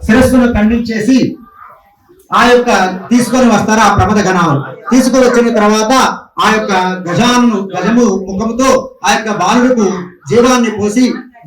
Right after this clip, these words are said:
గజాననుడు అనే పేరుతో నామకరణం చేస్తారు.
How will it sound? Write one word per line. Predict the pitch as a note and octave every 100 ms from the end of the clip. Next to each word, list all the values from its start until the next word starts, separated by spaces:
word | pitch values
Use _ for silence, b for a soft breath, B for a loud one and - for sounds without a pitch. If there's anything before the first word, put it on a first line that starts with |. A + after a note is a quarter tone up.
| F#3+
గజాననుడు | G#3 C4 C4+ C4 B3 A#3+ A3+ A3 A#3+
అనే | - G#3 A#3+
పేరుతో | A#3 G#3+ A3+ A3 A#3+ G3
నామకరణం | F#3+ G3 G#3 F#3+ F#3 F#3 D#3+
చేస్తారు. | D3 D3+